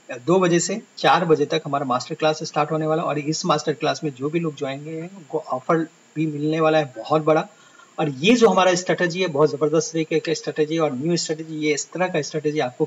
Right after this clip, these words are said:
कहीं भी देखने को नहीं मिलेगा। तो इसकी profitables बनने की guarantee हमारा पक्की है और आप लोग आएं, ज्वाइन करें और बहुत best तरीका ये होगा कि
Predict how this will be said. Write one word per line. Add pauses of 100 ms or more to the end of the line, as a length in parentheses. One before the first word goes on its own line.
(100)
कहीं
भी (100)
देखने
को
नहीं (120)
मिलेगा। (960)
तो (120)
इसकी
profitables
बनने
की
guarantee
हमारा
पक्की
है
और
आप
लोग
आएं,
ज्वाइन
करें (100)
और (100)
बहुत (100)
best
तरीका
ये
होगा
कि